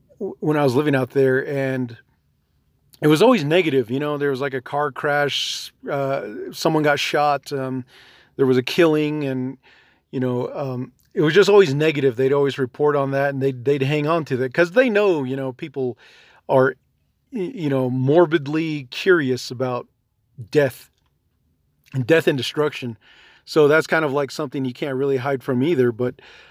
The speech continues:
um, when, um, when that happens, you know, the, the people that are starting to, like, say, "I'm woke,"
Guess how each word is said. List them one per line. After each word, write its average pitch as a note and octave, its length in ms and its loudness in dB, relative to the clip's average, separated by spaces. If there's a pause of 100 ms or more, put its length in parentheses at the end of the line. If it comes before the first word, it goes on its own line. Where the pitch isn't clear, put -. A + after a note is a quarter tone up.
(220)
um, B2+ 400 0 (420)
when, D3 340 0
um, B2+ 540 -2 (720)
when C#3+ 220 -2
that F3+ 180 6
happens, C#3+ 580 -4
you C3+ 80 -6
know, C3 360 -6 (600)
the, C3+ 680 2 (840)
the C3+ 240 -4
people G3+ 360 4
that D#3 160 6
are D3+ 100 4
starting E3 520 -2
to, C#3 920 -6 (920)
like, C#3 200 2
say, D#3 300 2
"I'm D#3 320 2
woke," E3+ 480 4